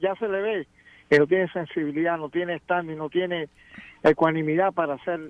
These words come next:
un aspirante a una, a una primaria ni nada. Ese está descartado, ese no. Entonces es muy radical con el problema de las armas, Zulma. Yo soy republicano, pero muy radical en la Florida con eso. Así, y entonces otra vez,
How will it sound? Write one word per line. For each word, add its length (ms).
un 140
aspirante 500
a 40
una, 360
a 40
una 400
primaria 480
ni 180
nada. 300
Ese 160
está 220
descartado, 560
ese 240
no. 220
Entonces 320
es 40
muy 120
radical 500
con 140
el 60
problema 340
de 80
las 100
armas, 340
Zulma. 320
Yo 60
soy 160
republicano, 440
pero 220
muy 100
radical 460
en 140
la 100
Florida 380
con 180
eso. 240
Así, 320
y 440
entonces 400
otra 220
vez, 300